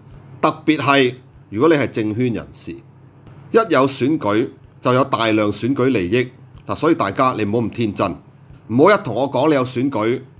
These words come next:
你就乜都制。選舉先至係一個最容易俾人滲透、最容易俾人控制嘅事項嚟㗎。啊，所以呢，大家目標為本，你要諗光復香港，好認真同你講。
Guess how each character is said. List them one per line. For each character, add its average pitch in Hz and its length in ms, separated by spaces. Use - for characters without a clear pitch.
你 110 100
就 110 100
乜 127 160
都 117 120
制。 113 120
選 175 440
舉 175 460
先 254 280
至 170 100
係 190 100
一 - 40
個 185 100
最 160 300
容 120 240
易 123 120
俾 143 120
人 147 180
滲 120 260
透、 123 300
最 165 240
容 104 220
易 113 120
俾 156 120
人 120 140
控 107 260
制 - 100
嘅 131 120
事 107 180
項 95 240
嚟 78 60
㗎。 78 280
啊， - 100
所 - 180
以 139 140
呢， 127 100
大 107 180
家 120 360
目 123 220
標 147 220
為 87 300
本， 107 380
你 156 200
要 165 80
諗 147 220
光 170 200
復 131 180
香 151 200
港， 104 300
好 - 160
認 120 280
真 135 200
同 76 200
你 78 80
講。 76 260